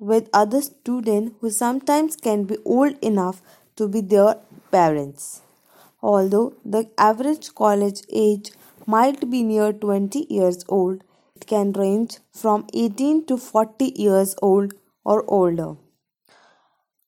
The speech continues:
There are many middle-aged adults going back to college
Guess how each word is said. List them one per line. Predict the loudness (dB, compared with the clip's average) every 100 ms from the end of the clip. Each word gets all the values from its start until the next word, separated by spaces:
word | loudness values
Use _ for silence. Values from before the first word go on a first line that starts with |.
| _ _ _ _
There | 2 4 6 4
are | 4 4
many | 4 2 2 2
middle-aged | 2 2 0 0 -2 2 2 2 -2 _
adults | 2 4 6 4 2
going | -6 -4 0 0 2
back | 2 2 0
to | -10 -4
college | 2 4 4 0 -4 -16